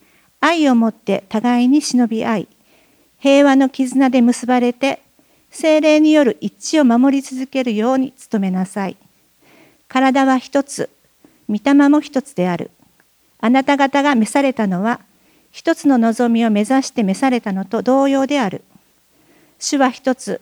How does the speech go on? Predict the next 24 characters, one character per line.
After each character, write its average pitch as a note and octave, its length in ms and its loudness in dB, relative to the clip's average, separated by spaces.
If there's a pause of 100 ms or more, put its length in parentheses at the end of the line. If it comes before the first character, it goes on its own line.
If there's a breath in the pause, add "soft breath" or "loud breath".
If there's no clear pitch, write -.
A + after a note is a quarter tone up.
(120)
信 C4+ 320 -2
仰 D4 260 0
は C#4+ 120 0
一 C#4+ 220 -6
つ、 - 300 -10
バ G#3+ 120 -4
プ - 100 -14
テ D#4 160 -4
ス D4 140 -4
マ C#4 120 2
は A3+ 120 0
一 - 240 -6
つ。 - 240 -18 (720 soft breath)
す - 180 -16
べ E4+ 140 0
て D4 80 0
の A#3+ 160 2
も G3 140 -2
の A3+ 120 0
の A3 200 2
上 G3+ 160 -2
に G3 160 -2
あ G3+ 80 -4
り、 E3+ 160 -12